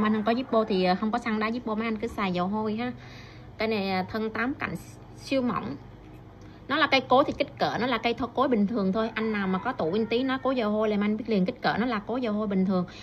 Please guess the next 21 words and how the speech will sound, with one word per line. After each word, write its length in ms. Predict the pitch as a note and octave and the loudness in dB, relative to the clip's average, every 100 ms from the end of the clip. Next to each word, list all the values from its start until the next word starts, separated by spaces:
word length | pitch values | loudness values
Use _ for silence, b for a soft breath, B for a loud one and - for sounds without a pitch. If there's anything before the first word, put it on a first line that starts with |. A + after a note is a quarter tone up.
| B | B
nhưng 160 | A3+ A3+ | 0 2
mà 100 | F#3+ | 0
thân 260 | A3+ A3+ | 0 -2
của 60 | G3+ | 0
nó 140 | G#3 | -2
siêu 260 | A3+ - C#4+ | -4 -2 0
mỏng 280 | B3 G3 G3 | 0 -2 -2
ha, 120 | B3 | -2
tám 220 | B3 B3+ | -2 -4
cạnh 280 | C4+ - F#3 | -4 -6 -4
nè, 80 | F#3 - | -4 -4
nó 60 | |
giác 260 | A3+ A#3 B3 | -2 -2 -2
mỏng 340 | B3 - F#3+ | -4 -4 -6
tám 220 | F3+ G#3+ A#3 | -6 -6 -6
cạnh 220 | - F3+ | -6 -4
nè, 80 | F3 F#3 | -4 -8
đó, 440 | E3 E3+ F3+ F#3+ G3+ | -8 -6 -4 -6 -6
rất 160 | B3 G#3 | -8 -4
là 60 | |
mỏng. 260 | F#3 - | -4 -4